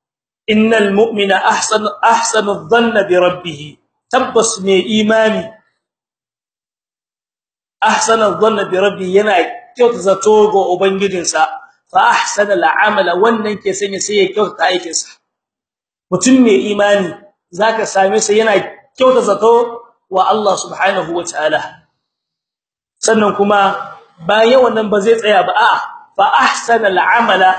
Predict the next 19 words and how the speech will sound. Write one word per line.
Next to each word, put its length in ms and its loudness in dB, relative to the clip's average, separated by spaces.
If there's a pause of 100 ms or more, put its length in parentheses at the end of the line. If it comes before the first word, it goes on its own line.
(760)
zai 520 -2
kyautata 600 0
aiki 320 0
a 120 2
rayuwa, 760 0
ya 160 0
aikata 480 0
nagartaccen 720 0
aiki. 440 -4 (300)
Wa 220 0
innal 400 4
fajira, 880 0 (160)
shi 160 -10
kuma 260 0
mutum 220 -2
wanda 240 4
yake 260 0
fajiri, 800 0 (160)
asa'a 760 2